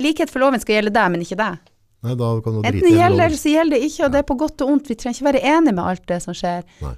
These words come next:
Speaker 1: Men skal vi ha rettsstaten, så må vi være jævlig prinsippfast, og så må vi stå i den. Og så får vi heller løse uenighetene våre under den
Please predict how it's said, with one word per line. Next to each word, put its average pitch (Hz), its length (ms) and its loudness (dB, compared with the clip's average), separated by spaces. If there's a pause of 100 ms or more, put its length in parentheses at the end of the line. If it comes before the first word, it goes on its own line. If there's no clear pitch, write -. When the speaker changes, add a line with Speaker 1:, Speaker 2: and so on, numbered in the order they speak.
Speaker 1:
Men 220 80 -6
skal 240 160 0
vi 226 60 6
ha 240 260 2
rettsstaten, 190 720 -2
så - 80 -10
må 190 140 -4
vi 180 100 -2
være 202 160 -4
jævlig 233 640 0 (100)
prinsippfast, 175 800 -6
og 165 80 -10
så 214 80 -8
må 208 80 -4
vi 196 80 -2
stå 277 320 0 (480)
i 247 220 0
den. 139 320 -6 (260)
Og 196 80 -6
så 294 100 -8
får 220 140 -2
vi 208 80 2
heller 220 240 2
løse 196 640 0 (260)
uenighetene 175 800 -2
våre 156 360 -6 (540)
under 240 300 4
den 160 300 0